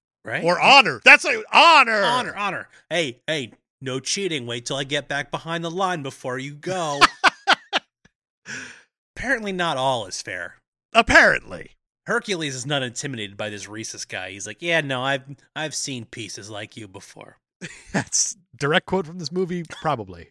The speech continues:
Speaker 2: I don't know. <laughs>
Speaker 1: So the Thracians take on Rhesus's men, and by golly, Hercules' training regimen sure has helped.
Speaker 2: Yeah, the wall held.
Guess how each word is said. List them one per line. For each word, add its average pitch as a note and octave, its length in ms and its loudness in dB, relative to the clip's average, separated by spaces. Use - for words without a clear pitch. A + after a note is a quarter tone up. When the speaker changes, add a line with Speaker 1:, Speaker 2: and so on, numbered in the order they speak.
Speaker 2:
I C#3 120 4
don't A2+ 200 -2
know. - 180 -16
<laughs> - 80 -12
Speaker 1:
So - 140 -8
the F3 140 2
Thracians G#3+ 560 0
take D3+ 320 -4
on D3 180 2
Rhesus's B2+ 480 -6
men, G#2+ 240 -8
and G#2 160 -16
by D3+ 240 -2
golly, A#2+ 400 -6
Hercules' C3+ 560 -4
training C3+ 380 -4
regimen A#2 400 -8
sure B2+ 340 -4
has B2 280 -4
helped. G2 420 -12
Speaker 2:
Yeah, E4+ 200 4
the G3 160 0
wall G3 320 4
held. D#3+ 400 2